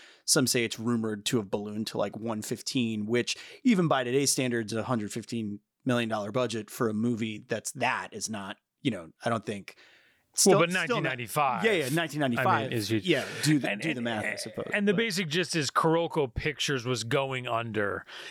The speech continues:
Speaker 2: and they kind of did, they, they were making a Schwarzenegger movie at the same time. They pulled out of the Schwarzenegger movie. They took a loss, and they just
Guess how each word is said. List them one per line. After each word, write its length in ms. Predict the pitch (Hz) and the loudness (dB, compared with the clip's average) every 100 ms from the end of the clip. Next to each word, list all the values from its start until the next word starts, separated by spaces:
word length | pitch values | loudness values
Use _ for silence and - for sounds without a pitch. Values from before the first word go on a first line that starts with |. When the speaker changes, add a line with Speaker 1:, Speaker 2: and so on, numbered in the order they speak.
| - | -6
Speaker 2:
and 120 | 135 | 0
they 80 | 127 | 0
kind 260 | 123 131 120 | 0 -2 -4
of 120 | 107 | -4
did, 160 | 131 135 - | -6 -6 -4
they, 320 | 120 117 107 - - - _ - - _ _ _ _ _ | -2 -2 -6 -12 -20 -20 _ -20 -20 _ _ _ _ _
they 100 | 156 | 2
were 60 | 139 | 4
making 300 | 143 135 139 | 2 -2 -4
a 40 | |
Schwarzenegger 520 | 127 139 - 131 120 | 2 2 2 0 0
movie 240 | 120 120 117 | 0 0 0
at 60 | |
the 80 | 110 | 2
same 260 | - 127 113 | 2 2 -2
time. 280 | - 117 110 | -2 -2 -2
They 100 | 113 | -4
pulled 320 | - 139 131 | -2 -2 0
out 60 | |
of 100 | 123 | -2
the 80 | 117 | -2
Schwarzenegger 520 | 110 127 - 127 110 | 0 0 0 -2 0
movie. 220 | 113 113 104 | 0 0 0
They 80 | |
took 220 | 110 - 131 | -2 0 0
a 60 | |
loss, 420 | 110 110 107 110 | 0 2 2 0
and 120 | 170 127 | -2 -2
they 60 | |
just 220 | 107 113 | 0 -2